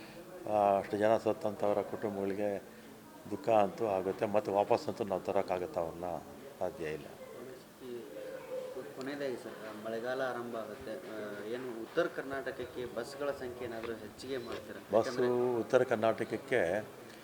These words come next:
Speaker 1: ಈ ಸಲ ಬಜೆಟಲ್ಲಿ ಎರಡು ಸಾವಿರ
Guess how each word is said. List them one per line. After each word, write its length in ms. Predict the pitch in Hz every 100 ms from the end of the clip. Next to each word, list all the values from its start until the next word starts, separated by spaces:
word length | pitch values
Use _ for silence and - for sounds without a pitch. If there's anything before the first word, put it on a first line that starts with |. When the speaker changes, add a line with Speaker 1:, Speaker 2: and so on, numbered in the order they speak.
| - - -
Speaker 1:
ಈ 140 | 110
ಸಲ 240 | 123 123 120 127
ಬಜೆಟಲ್ಲಿ 920 | 101 95 117 - 110 104 120 - - - - - - - - - - -
ಎರಡು 200 | 98 104
ಸಾವಿರ 300 | 113 110